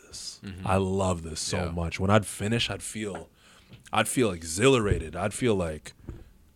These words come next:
Speaker 1: "Oh my God, I'm ready." And then when I, when it was game time,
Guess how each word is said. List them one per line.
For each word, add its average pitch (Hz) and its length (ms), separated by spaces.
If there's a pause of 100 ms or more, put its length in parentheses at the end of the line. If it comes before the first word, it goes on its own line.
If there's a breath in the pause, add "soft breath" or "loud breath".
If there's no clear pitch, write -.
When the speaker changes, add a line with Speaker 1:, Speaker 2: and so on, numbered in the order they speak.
(120)
Speaker 1:
"Oh 107 140
my 87 200
God, 87 400
I'm 92 200
ready." 90 560
And 101 180
then 101 140
when 104 120
I, 98 320
when 92 560
it 104 100
was 90 480 (100)
game 110 260
time, 92 380